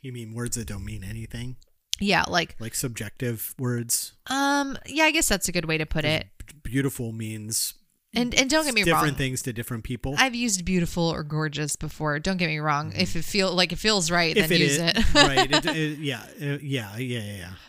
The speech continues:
Speaker 2: But you're better off using more descriptive things or, like, if there's specific brands.
Speaker 1: Mm-hmm.
Speaker 2: So that will actually, um, I don't wanna say add value. That's not right. But, like,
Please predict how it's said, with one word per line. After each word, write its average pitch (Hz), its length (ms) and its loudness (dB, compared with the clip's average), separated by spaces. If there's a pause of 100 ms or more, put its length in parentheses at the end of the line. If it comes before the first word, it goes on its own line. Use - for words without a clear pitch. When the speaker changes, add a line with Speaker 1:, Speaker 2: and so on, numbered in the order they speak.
Speaker 2:
But 208 300 2
you're 202 260 0
better 202 300 4
off 196 180 2
using 180 320 0
more 160 180 -2
descriptive 160 540 -2
things 175 360 0
or, 156 140 0
like, 143 380 0 (160)
if - 240 2
there's 170 300 2
specific - 840 0
brands. 156 1080 -4
Speaker 1:
Mm-hmm. 104 280 -12 (200)
Speaker 2:
So 170 520 2
that 165 280 2
will 175 100 0
actually, 151 760 -2 (420)
um, 147 580 -6 (540)
I 175 40 -4
don't 165 80 -4
wanna 147 100 -4
say - 160 -4
add 117 260 -8
value. - 280 -6
That's 127 200 -4
not - 140 -8
right. - 200 -6
But, 170 120 0
like, 139 320 -4